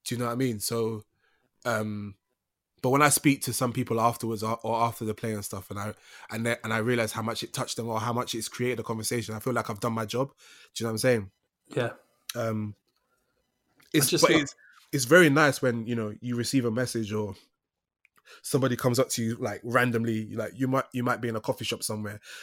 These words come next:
Speaker 1: and someone randomly comes up to you and says, "I saw you in this play, like, five years ago." And I thought, and I was like, "Whoa, I, I haven't even thought about that play." And then you just, you know what I mean? It's just, it's crazy.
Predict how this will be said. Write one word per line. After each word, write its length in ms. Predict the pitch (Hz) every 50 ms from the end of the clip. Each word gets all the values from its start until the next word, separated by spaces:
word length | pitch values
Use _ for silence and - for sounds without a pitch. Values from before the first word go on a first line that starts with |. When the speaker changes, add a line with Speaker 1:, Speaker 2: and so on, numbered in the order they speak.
| - - -
Speaker 1:
and 100 | 110 110
someone 360 | - 127 117 113 113 117 113 -
randomly 320 | 120 117 117 117 110 107 107
comes 180 | - 120 113
up 80 | 117 -
to 80 | -
you 20 | 104
and 60 | 98
says, 140 | - 110 104
"I 40 | 107
saw 200 | - - - 120
you 120 | 120 113
in 60 | 107 104
this 140 | 110 -
play, 200 | - - 123 110
like, 200 | 101 101 104 - _
five 320 | - - - 127 113 104 110
years 180 | 117 113 107
ago." 100 | 104 107
And 80 | 104 104
I 140 | 104 104 101
thought, 200 | - 123 107 82 - _ - - - -
and 60 | 110
I 40 | 123
was 80 | 117 110
like, 140 | 107 104 107
"Whoa, 380 | 123 143 147 139 123 107 101 104 - - - - 147 - - -
I, 240 | 143 - 117 127 135
I 60 | 143 139 127
haven't 100 | 139 147
even 180 | 139 117 120 113
thought 240 | - - 165 147 139
about 160 | 123 117 113 113
that 120 | 110 104
play." 160 | 117 117 110
And 80 | 107 110
then 100 | 110 113
you 100 | 113 113
just, 260 | 113 113 - - - 135
you 60 | 123 117 123
know 60 | 135
what 100 | 135 139
I 40 | 147
mean? 200 | 160 143 120 113
It's 180 | 117 113 - -
just, 140 | 113 - 330 262 - - - - - - - - - -
it's 120 | 127 120 -
crazy. 420 | - 139 143 135 113 104 98 101